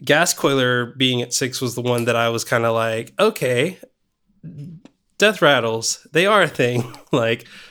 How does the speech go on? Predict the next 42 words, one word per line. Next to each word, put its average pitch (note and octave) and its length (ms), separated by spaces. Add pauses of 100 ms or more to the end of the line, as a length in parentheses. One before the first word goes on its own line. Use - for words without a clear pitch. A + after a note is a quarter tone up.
(100)
death G3 160
rattles G3+ 300
have F#3+ 100
been A3 160
strong, B2 340
we E3+ 100
know B2+ 180
this. D3 460 (380)
So, B2 640
yeah, G3 240 (280)
that D3+ 160
one's, F3 600 (840)
again, D#3+ 460
the C#3+ 120
only D#3 260
one D3+ 160
that C#3 120
really C3+ 220
stood C3+ 240
out B2+ 180
there C3 140
was B2+ 160
maybe B2 220
Defender B2 360
of A#2 80
Argus. B2 460
The B2+ 140
re-, B2 220
other C3 200
ones C3 240
you're A#2+ 80
kinda C3 180
like, E3 140
"Yeah, F#4 80
I G4 280
can D4 120
see D#3 120
that." B2 300 (640)
All E3+ 100
right, D3+ 260
moving A#3 240
on. C3+ 460